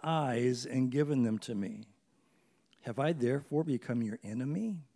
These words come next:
because I tell you the truth? They zealously court you,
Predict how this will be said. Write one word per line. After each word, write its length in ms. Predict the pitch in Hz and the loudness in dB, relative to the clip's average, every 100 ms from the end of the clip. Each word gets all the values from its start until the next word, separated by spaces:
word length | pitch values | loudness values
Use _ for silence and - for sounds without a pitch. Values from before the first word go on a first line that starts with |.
| _ | _
because 300 | 127 - 131 | -8 -6 -4
I 60 | 120 | -4
tell 200 | - 147 | -2 0
you 120 | 151 | 0
the 100 | 120 | -2
truth? 580 | - 139 202 247 - - _ _ _ - - - - - - | -2 -2 -2 -4 -12 -20 _ _ _ -20 -20 -20 -20 -16 0
They 220 | 131 175 | 6 6
zealously 760 | 143 123 165 202 208 - 214 208 | 6 4 2 2 0 0 0 0
court 440 | - 180 170 156 | 0 6 6 6
you, 460 | 104 104 110 147 | -2 -8 -6 -8